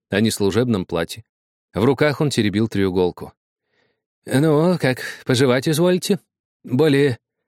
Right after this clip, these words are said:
никаких злодеев не сыскали?»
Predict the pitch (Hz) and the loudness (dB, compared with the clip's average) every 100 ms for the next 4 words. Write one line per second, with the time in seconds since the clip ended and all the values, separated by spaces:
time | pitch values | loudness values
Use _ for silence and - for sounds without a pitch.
0 | _ _ _ 90 127 131 143 220 220 - | _ _ _ 0 2 2 2 2 0 -2
1 | - 117 139 117 107 101 - - - 123 | -2 2 2 4 2 0 -6 -10 0 0
2 | 113 117 - 98 127 | 2 0 0 0 0